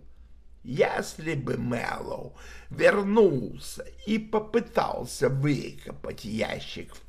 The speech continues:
погребе, вы наверняка бы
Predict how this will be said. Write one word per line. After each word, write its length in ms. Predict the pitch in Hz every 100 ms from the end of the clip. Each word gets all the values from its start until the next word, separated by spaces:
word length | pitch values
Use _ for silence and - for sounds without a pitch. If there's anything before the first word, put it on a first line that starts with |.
| -
погребе, 840 | - - - 139 208 - 139 - - - - -
вы 280 | 107 131 123
наверняка 960 | 120 117 117 107 113 110 - 98 - -
бы 160 | -